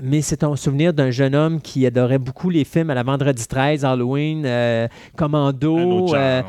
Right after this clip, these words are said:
Speaker 1: First Blood, tu sais, des films qui la bougent plus parce que j'étais plus
Speaker 2: Oui.
Speaker 1: M-, mon adrénaline était plus jeune, donc plus d'énergie. Donc, ah, je veux que ça saute, je veux que ça explose.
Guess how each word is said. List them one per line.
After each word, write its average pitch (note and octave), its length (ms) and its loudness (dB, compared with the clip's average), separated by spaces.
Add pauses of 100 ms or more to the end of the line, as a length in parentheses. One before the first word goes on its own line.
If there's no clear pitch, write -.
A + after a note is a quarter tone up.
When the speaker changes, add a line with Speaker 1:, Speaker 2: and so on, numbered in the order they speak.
(100)
Speaker 1:
First D3+ 360 -2
Blood, E3 400 0
tu - 60 -6
sais, F#3+ 40 0
des E3+ 80 2
films F#3+ 220 -2
qui - 120 -6
la C#3+ 80 4
bougent C3 280 -4
plus E3+ 260 0
parce - 220 -8
que C#3+ 100 -2
j'étais B2 320 -2
plus - 560 -4 (760)
Speaker 2:
Oui. G3+ 240 -4
Speaker 1:
M-, E3+ 160 -4
mon F3+ 200 0
adrénaline F3+ 560 0
était D#3 180 0
plus D3 220 -2
jeune, D3+ 400 -2
donc C3 180 -2
plus D#3 200 -2
d'énergie. C3 500 -2
Donc, A#2 240 -2
ah, E4+ 340 0
je G#3+ 60 2
veux G#3 140 2
que - 60 -10
ça E3 140 2
saute, A3+ 240 0
je D#3 60 -4
veux E3 80 2
que - 60 -18
ça E3+ 80 2
explose. A3+ 380 -4